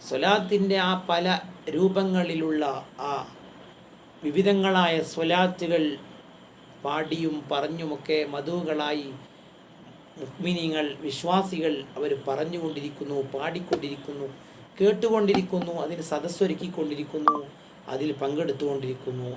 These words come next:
അള്ളാഹു നമ്മളെല്ലാവരെയും അനുഗ്രഹിക്കട്ടെ, അള്ളാഹു സ്വീകരിക്കട്ടെ. എല്ലാവർക്കും പുണ്യ റബീഇൻ്റെ അല്ലെങ്കിൽ പുണ്യ റബീ അടുത്തുകൊണ്ടിരിക്കുന്നു, ആ റബീഇൻ്റെ സന്തോഷകരമായ ആ അതിൻ്റെ ആശംസകളും നേരാൻ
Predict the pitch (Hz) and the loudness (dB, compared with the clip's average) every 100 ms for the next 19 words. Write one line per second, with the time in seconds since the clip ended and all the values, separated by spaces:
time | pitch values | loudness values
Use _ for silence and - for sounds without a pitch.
0 | 120 135 139 131 135 135 139 170 175 156 | -6 -4 -2 -2 -4 -2 -2 0 -2 -2
1 | 147 143 147 139 127 120 - 107 101 - | -4 -6 -2 0 0 -2 -12 -12 -14 -16
2 | - - - - 139 143 143 - 139 135 | -20 -20 -16 -6 -2 0 0 -2 0 2
3 | 131 127 120 123 127 151 156 160 175 175 | 0 -6 -6 -4 0 0 2 2 2 0
4 | - 233 - - - - - - - - | -6 -8 -10 -18 -20 -20 -20 -20 -20 -20
5 | - 151 165 165 156 139 160 156 147 143 | -8 -6 -2 -2 0 2 2 2 0 0
6 | 135 - 127 139 151 147 143 160 156 151 | -2 -4 -6 -4 -2 -4 -4 -2 -2 -2
7 | 135 165 175 170 - 151 - - 190 165 | -2 -4 -4 -4 -2 -4 -2 2 2 2
8 | 156 147 156 147 143 143 135 135 151 147 | -2 -6 -6 -6 -4 -2 -2 -2 -4 -6
9 | 147 135 120 - - - - - 131 139 | -4 -4 -6 -10 -20 -20 -18 -10 -6 0
10 | 160 170 170 156 156 151 143 143 127 - | 2 2 0 0 0 0 -2 -2 -4 -8
11 | - 127 127 - - - - - - - | -12 -8 -8 -8 -14 -20 -20 -20 -20 -20
12 | - - 131 139 139 131 131 127 131 - | -20 -10 -6 -4 -2 -4 -4 -6 -6 -2
13 | 175 160 170 151 139 135 127 127 | -4 -2 -2 0 0 0 0 0